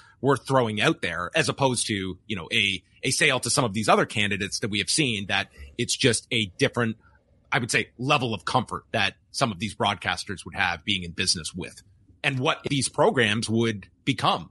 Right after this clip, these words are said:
Like what, what is Sa-, uh, this investment fund in Saudi Arabia? What are they buying? What are they expecting out of this when it comes to their projection to the, to a worldwide audience?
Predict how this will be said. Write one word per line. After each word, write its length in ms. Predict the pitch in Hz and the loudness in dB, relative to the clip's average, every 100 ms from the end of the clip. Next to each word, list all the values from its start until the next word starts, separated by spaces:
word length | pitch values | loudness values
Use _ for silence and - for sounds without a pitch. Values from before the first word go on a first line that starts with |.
| _ | _
Like 180 | 107 - _ _ | -4 -4 _ _
what, 320 | 113 143 151 - - | -2 2 2 0 -16
what 200 | - 151 - | -2 0 2
is 160 | 139 | 0
Sa-, 240 | - 127 127 131 | 2 4 4 2
uh, 160 | 117 107 | -2 0
this 240 | 120 - - | -2 -2 -4
investment 420 | 120 117 135 127 | -2 2 4 2
fund 180 | 113 104 | 2 0
in 80 | 101 | 2
Saudi 240 | - 120 | 2 2
Arabia? 320 | 104 117 120 98 | 2 2 2 0
What 240 | 123 160 | 2 4
are 80 | 143 | 4
they 180 | 127 117 | 4 2
buying? 440 | 120 113 95 82 | 2 2 2 -2
What 200 | 98 143 | 0 4
are 80 | 143 | 4
they 160 | 120 | 2
expecting 640 | 101 - - 131 - 98 92 _ _ 170 | 0 -2 -2 -4 -2 -6 -8 _ _ 2
out 160 | 220 | 4
of 100 | 101 | 2
this 300 | 101 90 - - - | 0 2 2 0 -4
when 140 | 117 117 | -2 0
it 100 | - | 2
comes 260 | 123 110 | 0 0
to 340 | - 110 101 - _ | 0 -2 -2 -8 _
their 400 | 98 131 135 120 | -2 2 4 4
projection 760 | - 123 98 107 - 113 95 87 | 2 -2 0 0 0 -2 -2 -4
to 440 | 117 104 92 92 - _ _ _ | -2 -2 -4 -8 -12 _ _ _
the, 320 | - 131 120 - - - | 2 4 4 0 -8 0
to 180 | 156 | 4
a 40 | 127 | 4
worldwide 500 | 107 127 110 101 92 | 4 4 4 2 2
audience? 460 | 85 73 69 - | -2 -4 -6 -6